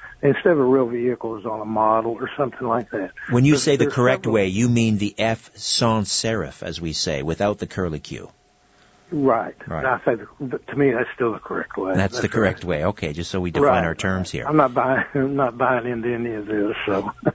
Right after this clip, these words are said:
Speaker 1: <laughs> when I say real, that's what it
Speaker 2: Right,
Speaker 1: to me,
Speaker 2: right.
Speaker 1: that's what it, although there is no reality anyway, so it doesn't really matter.
Speaker 2: Well, that's interesting. There is no reality because, uh, you talk about how you became unhinged.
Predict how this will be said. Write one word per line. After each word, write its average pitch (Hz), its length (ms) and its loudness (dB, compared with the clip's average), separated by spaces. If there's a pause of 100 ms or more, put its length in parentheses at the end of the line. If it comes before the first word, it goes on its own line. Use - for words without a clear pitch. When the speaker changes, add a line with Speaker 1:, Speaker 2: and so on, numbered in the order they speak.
(140)
Speaker 1:
<laughs> - 400 -2
when 127 120 6
I 151 200 6
say 143 120 6
real, 135 460 4
that's 123 300 -4
what 120 180 -2
it 104 100 -6
Speaker 2:
Right, 110 300 -2
Speaker 1:
to 107 60 -12
me, 120 100 -2
Speaker 2:
right. 90 240 -2
Speaker 1:
that's - 100 -20
what 123 140 -2
it, 127 60 -12 (360)
although 175 300 6
there 110 180 0
is 98 160 -12
no 98 120 -10
reality 92 460 -8
anyway, 92 400 -8
so - 60 -10
it - 60 -8
doesn't 110 200 -6
really 107 240 -4
matter. 113 320 -10 (640)
Speaker 2:
Well, 98 100 -2
that's 120 240 0
interesting. 82 640 -4
There 101 160 0
is 117 300 2
no 107 140 6
reality 98 560 2
because, 107 440 -4
uh, 117 140 -10 (320)
you 127 80 -6
talk 185 260 0
about 147 300 -2
how 127 220 2
you 131 180 0
became 123 760 -2 (100)
unhinged. 104 920 -2